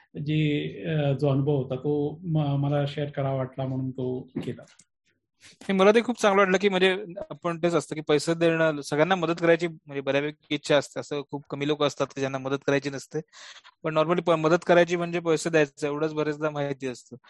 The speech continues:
Speaker 2: पण आपलं त्या एपिसोडमध्ये जे सागर तू सांगितलं त्यातनं कळलं की म्हणजे अजून काय काय गोष्टी असतात किंवा करू शकतो, म्हणजे पैशाशिवाय पण बऱ्याचशा गोष्टी त्याच्यामध्ये जातात आणि त्यासाठी वेळ आणि किती एफर्ट जातात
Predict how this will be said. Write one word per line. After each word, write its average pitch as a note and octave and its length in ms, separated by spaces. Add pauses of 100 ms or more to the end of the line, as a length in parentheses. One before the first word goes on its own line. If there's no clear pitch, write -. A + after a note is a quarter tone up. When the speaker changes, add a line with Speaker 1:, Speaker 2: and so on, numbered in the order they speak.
(280)
Speaker 2:
पण C#3 140
आपलं C#3 220
त्या D3+ 180
एपिसोडमध्ये D3+ 540
जे C#3+ 120
सागर C#3+ 320
तू D3 120
सांगितलं C#3+ 400
त्यातनं C#3 440
कळलं D3 280
की D#3 120
म्हणजे D3 200
अजून D#3 200
काय D3+ 160
काय E3 160
गोष्टी D#3 300
असतात C3+ 460 (100)
किंवा C3+ 240 (420)
करू D#3+ 340
शकतो, D3 340
म्हणजे C3+ 300 (500)
पैशाशिवाय D#3+ 500
पण E3 140
बऱ्याचशा D#3 340
गोष्टी D#3 260
त्याच्यामध्ये D3+ 1000
जातात C#3 400
आणि C3+ 180
त्यासाठी C#3 300
वेळ C#3 260
आणि C#3 200
किती C#3 220
एफर्ट C#3 300
जातात C3+ 260